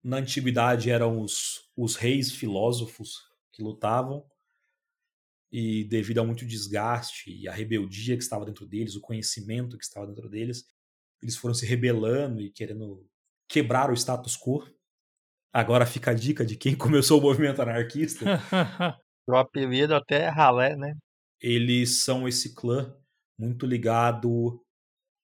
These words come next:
Speaker 1: a essa dicotomia entre o conhecimento e a rebeldia. Conhecimento e a libertação e a liberdade. É, esse lance dos Brujah é complicadíssimo.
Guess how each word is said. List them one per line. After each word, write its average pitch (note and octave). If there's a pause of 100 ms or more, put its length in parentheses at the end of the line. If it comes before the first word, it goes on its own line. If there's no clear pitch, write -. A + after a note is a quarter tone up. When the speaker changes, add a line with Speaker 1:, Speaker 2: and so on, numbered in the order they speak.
Speaker 1:
a A2
essa A2+
dicotomia A2+
entre G#2+
o -
conhecimento A2 (680)
e G#2
a G2
rebeldia. G#2 (200)
Conhecimento C3+ (560)
e A#2+
a G#2+
libertação A2+
e G2
a -
liberdade. G2+ (540)
É, G#2+
esse -
lance B2
dos A#2
Brujah G#2+
é A2+
complicadíssimo. A2